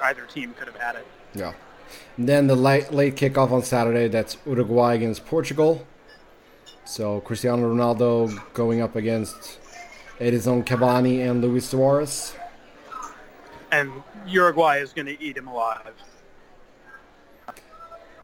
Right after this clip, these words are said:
Speaker 2: I mean, I would hope so, almost. Although
Speaker 1: Well, you
Speaker 2: I,
Speaker 1: know,
Speaker 2: I
Speaker 1: they're
Speaker 2: don't,
Speaker 1: like,
Speaker 2: I don't
Speaker 1: they're
Speaker 2: feel like Portugal have been as boring to watch, though, as they were in the Euros.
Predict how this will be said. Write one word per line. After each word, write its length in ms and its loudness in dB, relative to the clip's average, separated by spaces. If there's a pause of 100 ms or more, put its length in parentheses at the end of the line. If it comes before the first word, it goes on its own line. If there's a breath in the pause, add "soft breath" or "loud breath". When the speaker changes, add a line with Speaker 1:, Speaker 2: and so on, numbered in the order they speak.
(160)
Speaker 2:
I 100 -6
mean, 180 2
I 80 4
would 200 4
hope 340 -4
so, 340 -2
almost. 480 -6 (1400)
Although 220 8
Speaker 1:
Well, 180 8
you 60 8
Speaker 2:
I, 0 -
Speaker 1:
know, 60 -2
Speaker 2:
I 60 4
Speaker 1:
they're 100 8
Speaker 2:
don't, 160 10
Speaker 1:
like, 100 0
Speaker 2:
I 120 8
don't 100 10
Speaker 1:
they're 80 4
Speaker 2:
feel 160 10
like 180 6
Portugal 380 8
have 160 6
been 200 10
as 180 6
boring 360 8
to 60 6
watch, 320 4
though, 160 2
as 180 0
they 120 2
were 400 4
in 120 0
the 80 0
Euros. 480 -2